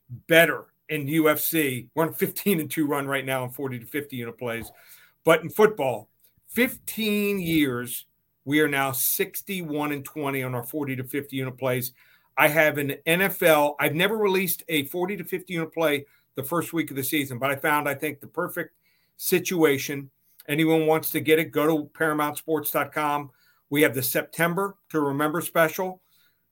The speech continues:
Four weeks of games, college and pro. Generally, you'll get about eleven to fourteen games a week,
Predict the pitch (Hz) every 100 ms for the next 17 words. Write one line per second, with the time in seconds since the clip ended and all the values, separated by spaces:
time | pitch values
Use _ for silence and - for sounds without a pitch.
0 | _ 165 175 180 180 - 135 170 170 180
1 | - 156 165 185 196 175 185 175 175 170
2 | 190 202 196 175 175 165 151 147 135 151
3 | 170 160 - 170 - 170 156 151 156 135
4 | 151 156 185 -